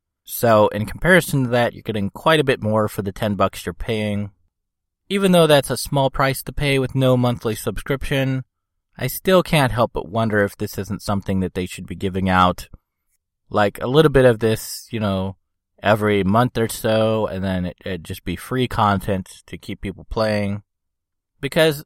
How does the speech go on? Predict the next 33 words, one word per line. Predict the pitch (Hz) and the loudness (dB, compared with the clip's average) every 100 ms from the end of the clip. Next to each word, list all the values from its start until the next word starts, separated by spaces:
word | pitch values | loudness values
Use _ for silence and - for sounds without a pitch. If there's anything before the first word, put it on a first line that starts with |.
| - | -12
so | - 190 | 0 2
much | 170 147 117 | 4 2 0
of | 104 | -2
it | 95 | -2
is | 101 104 95 | -2 -4 -4
just | - 113 - 107 | -8 -12 -10 -6
reused | 98 92 90 87 - | -4 -2 -2 -4 -4
assets. | 73 85 - 92 90 - - _ _ _ _ _ - | -4 -4 -2 -4 -4 -8 -18 _ _ _ _ _ -18
The | - | -4
Prison | 180 170 156 | 0 2 4
of | 131 | 8
Elders | 120 110 110 104 - | 6 6 4 2 0
and | 110 | -2
the | 98 | 0
new | 98 | -2
Strike | - - 101 101 - | -4 -2 0 0 -2
are | 98 | -4
the | 95 | -4
only | 123 135 120 | -4 -2 -4
stuff | - 107 98 - | -2 -2 -2 -4
I | 90 | -4
saw | - 95 90 90 - - | -2 -2 0 -2 -6 -6
new | 101 104 113 113 110 | 0 2 4 2 2
that | 92 - | 0 -2
was | 90 87 87 82 | 2 2 2 -2
new | 82 104 113 107 107 - _ _ - | -4 -2 -2 -2 -6 -10 _ _ -4
content | - 120 - 110 101 - | 2 2 2 0 -2 -2
and | 101 | -2
new | 104 101 | 0 0
maps. | 98 101 98 - - - | 0 0 -4 -8 -16 -8
The | 87 | -2
rest | 95 101 - - | 0 -2 -6 -8
were | 87 87 85 | -4 -4 -4